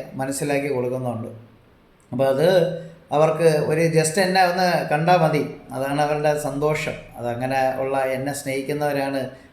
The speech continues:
എൻ്റെ ഏറ്റവും വലിയ, ആ, വിജയം. ആ, പിന്നെ എന്നെ വിമർശിക്കുന്നവരാണ് എന്നെ വളർത്തി ഇതുവരെ എത്തിച്ചത്. അപ്പോൾ രണ്ട് ഭാഗവും പോസിറ്റീവ് നെഗറ്റീവ് ഉണ്ടെങ്കിലേ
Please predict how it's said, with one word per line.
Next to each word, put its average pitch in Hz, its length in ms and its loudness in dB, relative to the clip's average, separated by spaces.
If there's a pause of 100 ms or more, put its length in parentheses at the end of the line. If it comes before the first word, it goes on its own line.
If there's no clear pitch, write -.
(120)
എൻ്റെ 131 180 0
ഏറ്റവും 135 420 2
വലിയ, 131 320 0 (260)
ആ, 120 80 -2
വിജയം. 117 400 -4 (720)
ആ, 123 200 0
പിന്നെ 131 540 -2 (240)
എന്നെ 127 160 2
വിമർശിക്കുന്നവരാണ് 143 1160 2 (240)
എന്നെ 131 420 -2 (240)
വളർത്തി 131 680 -2
ഇതുവരെ 127 520 -2 (100)
എത്തിച്ചത്. 110 600 -10 (380)
അപ്പോൾ 123 300 -4
രണ്ട് 143 240 0
ഭാഗവും 147 760 2 (320)
പോസിറ്റീവ് 156 540 -2
നെഗറ്റീവ് 147 340 0
ഉണ്ടെങ്കിലേ 143 640 0